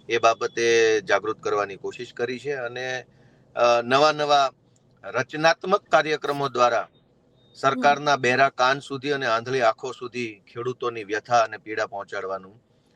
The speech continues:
Speaker 1: અ, કાલે નક્કી થયું છે.
Speaker 2: અ, બીજો અત્યારે હાલ તમારા દ્વારા ખેડૂતો માટે લડત તો આપવામાં આવી જ છે, તો હવે આગામી દિવસોમાં તમારી કેવી રીતની રણનીતિ રહેવાની છે ખેડૂતોને લઈને? કારણ કે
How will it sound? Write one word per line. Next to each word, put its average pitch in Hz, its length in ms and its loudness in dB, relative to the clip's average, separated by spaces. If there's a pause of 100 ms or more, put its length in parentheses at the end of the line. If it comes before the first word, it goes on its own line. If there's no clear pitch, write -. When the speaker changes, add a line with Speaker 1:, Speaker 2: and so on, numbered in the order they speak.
(280)
Speaker 1:
અ, 95 300 -4
કાલે 101 320 0
નક્કી 98 300 -14
થયું 95 300 -10
છે. - 140 -20 (1500)
Speaker 2:
અ, 262 300 -2
બીજો 269 360 0
અત્યારે 294 440 4
હાલ 269 280 6
તમારા 247 400 2
દ્વારા 269 240 2
ખેડૂતો 254 380 2
માટે 254 280 0
લડત 226 360 0
તો 269 60 4
આપવામાં 233 420 2
આવી 208 160 0
જ 220 60 -10
છે, 240 140 -2
તો 247 120 -6
હવે 240 140 0
આગામી 240 340 2
દિવસોમાં 262 800 2
તમારી 247 320 -2
કેવી 269 240 -4
રીતની 262 300 -2
રણનીતિ 247 460 -2
રહેવાની 247 360 0
છે 262 120 -2
ખેડૂતોને 247 520 0
લઈને? 226 260 -4
કારણ 233 280 -4
કે 262 240 6